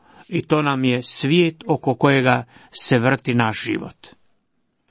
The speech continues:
Ime Gospodina Boga svoga ne izusti isprazno. Kod ove zapovjedi obično mislimo na psovke,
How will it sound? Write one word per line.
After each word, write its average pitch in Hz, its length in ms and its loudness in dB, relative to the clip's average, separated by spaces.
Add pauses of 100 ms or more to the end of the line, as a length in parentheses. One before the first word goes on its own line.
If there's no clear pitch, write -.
(720)
Ime 190 280 6
Gospodina 196 640 4
Boga 180 320 4
svoga 190 360 2
ne 175 120 2
izusti 190 580 4
isprazno. 127 680 2 (2000)
Kod 120 200 0
ove 135 220 2
zapovjedi 123 640 0
obično 131 500 0
mislimo 123 500 2
na 120 180 0
psovke, - 720 0